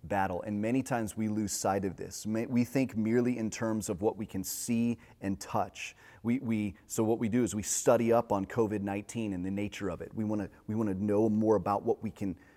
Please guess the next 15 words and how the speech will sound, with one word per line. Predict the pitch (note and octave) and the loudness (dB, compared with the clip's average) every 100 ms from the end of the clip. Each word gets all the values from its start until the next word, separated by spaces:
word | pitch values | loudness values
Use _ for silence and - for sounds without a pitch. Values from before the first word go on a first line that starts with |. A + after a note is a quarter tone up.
| - - | -12 -2
understand | A2+ G2+ - - A#2 A2 F2+ | -2 -2 -4 -2 0 0 -2
and | E2 | -6
see | - B2+ A2+ F#2+ | -6 -2 0 -2
and | E2+ | -6
touch. | - G#2+ D#2+ - | -6 -6 -6 -2
We, | A#2 - - | -2 -4 -2
we | A#2 | 2
watch | A2+ B2 - - | 8 8 6 0
the | A2 | 2
news | A2 B2 A2+ | 6 6 4
about | G#2+ G2+ | 2 2
how | G2+ | 2
many | A#2 G#2+ F#2 - | 0 0 -2 0
deaths | A2+ A2+ - - | 2 0 -4 -6
and, | F2 | -6